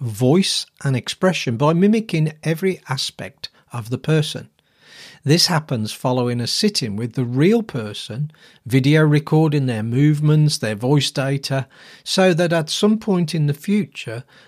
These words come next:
the family can continue to visit and see this artificial intelligence representation of the person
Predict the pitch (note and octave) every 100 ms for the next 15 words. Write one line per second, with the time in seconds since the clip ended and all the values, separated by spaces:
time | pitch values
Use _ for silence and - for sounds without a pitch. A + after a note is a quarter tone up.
0 | _ D#3 - G3+ G#3+ F#3+ D3+ D#3+ D#3 D#3+
1 | D#3 D3+ A#3+ A#3+ A#3+ A3 A3 D#3+ D#3+ G#3
2 | C#3+ - C#3 C3+ - G#3 E3 A2+ B2+ C3
3 | - - _ _ - C#3 C#3+ D3+ - D3
4 | D3+ C3 B2+ B2+ - C#3 C3 C3+ C3 B2+
5 | - - _ _ - B2 C#3 - A2+ A#2+
6 | A#2+ A2 - E3 G3+ - A#2+ - A2+ -
7 | G#2+ G#2+ - A2+